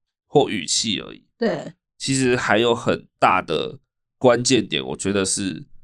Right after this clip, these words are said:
Speaker 1: 霸气。
Speaker 2: <laughs> 我就没有霸气啊。
Speaker 1: <laughs> 就真的就是海贼王的那种霸气。
Speaker 2: 我就没有霸气啊，我们俩吵架的时候，
Speaker 1: 真的。
Speaker 2: 我不是都用冷攻击吗？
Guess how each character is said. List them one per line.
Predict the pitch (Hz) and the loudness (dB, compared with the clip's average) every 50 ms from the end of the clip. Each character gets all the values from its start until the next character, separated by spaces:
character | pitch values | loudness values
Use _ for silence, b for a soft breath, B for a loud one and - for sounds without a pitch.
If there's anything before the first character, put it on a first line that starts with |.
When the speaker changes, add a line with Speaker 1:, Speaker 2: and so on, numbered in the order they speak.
| - _ _ _ _ _ _ | -20 _ _ _ _ _ _
Speaker 1:
霸 | - 131 98 82 | 2 2 4 2
气。 | - - - - - - - _ _ _ _ _ _ _ - | 0 0 -2 -2 -2 -4 -10 _ _ _ _ _ _ _ -10
Speaker 2:
<laughs> | 240 - - - - - - | -10 -8 -10 -10 -8 -2 2
我 | 254 220 | 2 4
就 | 214 285 | 6 6
没 | 294 285 | 6 6
有 | 240 226 | 6 6
霸 | 196 170 262 240 269 247 | 6 6 6 6 6 4
气 | 240 240 247 269 269 220 214 | 4 4 6 6 8 8 6
啊。 | 214 220 220 214 214 - - _ _ | 6 4 2 0 -2 -6 -12 _ _
Speaker 1:
<laughs> | _ - - | _ -20 -6
就 | - - 120 | -2 0 0
真 | 113 120 - - - 117 120 | 0 0 -2 0 2 2 4
的 | 120 113 - | 4 2 2
就 | - - 107 | 4 2 2
是 | 101 110 107 101 | 2 2 0 0
海 | 95 - - 80 | 0 2 0 0
贼 | 78 - 90 92 101 | 0 2 2 2 4
王 | 95 80 69 | 2 2 0
的 | 71 65 69 | -4 -4 -4
那 | 92 98 | -4 -4
种 | - - - - | -4 -6 -6 -2
霸 | - 82 - - | -2 -2 -2 -2
气。 | - - - - - b b b b b - | -4 -4 -6 -6 -8 b b b b b -6
Speaker 2:
我 | 247 | -2
就 | 262 359 403 | 0 2 4
没 | 392 | 6
有 | 339 294 | 4 6
霸 | 302 330 330 302 285 285 | 6 6 6 6 6 4
气 | 269 - 320 285 | 2 2 2 2
啊， | 254 226 214 214 | 2 0 -2 -4
我 | 208 | -6
们 | 208 233 | -8 -6
俩 | 247 247 247 | -4 -4 -4
吵 | 240 - 233 220 | -2 0 0 2
架 | 240 311 294 | 4 6 6
的 | 277 | 6
时 | - 277 | 8 8
候， | 294 | 6
Speaker 1:
真 | 285 | 6
的。 | 233 208 | 6 4
Speaker 2:
我 | 131 | 2
不 | 208 | 2
是 | 202 240 269 | 2 2 4
都 | 254 254 | 4 6
用 | 254 247 233 233 226 | 6 4 4 2 0
冷 | 196 165 165 | 0 0 -2
攻 | - 202 208 220 233 | -2 0 0 0 0
击 | 233 - - - - - | -2 -2 -4 -6 -6 -8
吗？ | - - - - - | -8 -8 -8 -10 -10